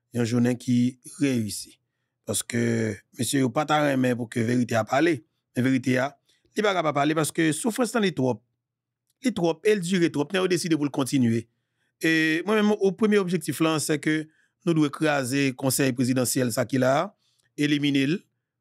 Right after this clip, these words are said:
ok, et puis marcher pour chaque grand leader qui fait partie du conseil ça,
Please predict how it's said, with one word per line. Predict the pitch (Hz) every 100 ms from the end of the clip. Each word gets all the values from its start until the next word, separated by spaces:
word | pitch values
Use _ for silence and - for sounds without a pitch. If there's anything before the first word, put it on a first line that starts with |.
| _
ok, | - 143
et | 156 185 151
puis | 151
marcher | 147 139 165
pour | 143 143 135
chaque | - 156 139
grand | 135 139 131 117 _ _ _
leader | 123 143 139 139
qui | 135
fait | 135
partie | 139 131 139
du | 131
conseil | 123 139 127
ça, | 165 196